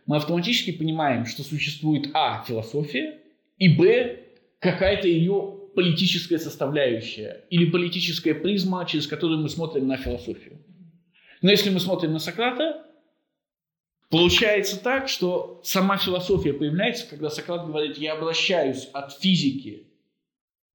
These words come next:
от физиса, от природы, которой занимаются софисты и все древние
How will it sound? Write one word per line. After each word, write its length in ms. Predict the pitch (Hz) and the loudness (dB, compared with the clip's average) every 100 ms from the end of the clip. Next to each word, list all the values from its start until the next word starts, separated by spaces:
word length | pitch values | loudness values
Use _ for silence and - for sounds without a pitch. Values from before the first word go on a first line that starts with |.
| _ - | _ -10
от 160 | - | -2
физиса, 440 | 185 170 123 - 113 | 2 4 2 -4 -8
от 140 | - | -6
природы, 580 | 139 139 151 131 - - - _ _ _ _ _ _ _ _ | -4 0 0 -2 -4 -12 -20 _ _ _ _ _ _ _ _
которой 320 | - 143 160 151 | -4 0 2 0
занимаются 600 | 156 160 160 151 131 135 | -2 -4 -2 0 -2 -4
софисты 540 | 147 139 156 - 120 | -8 -6 -6 -8 -12
и 160 | 113 135 | -10 -10
все 260 | - 147 | -4 -2
древние 600 | 143 131 127 113 110 110 | -2 -4 -4 -6 -8 -10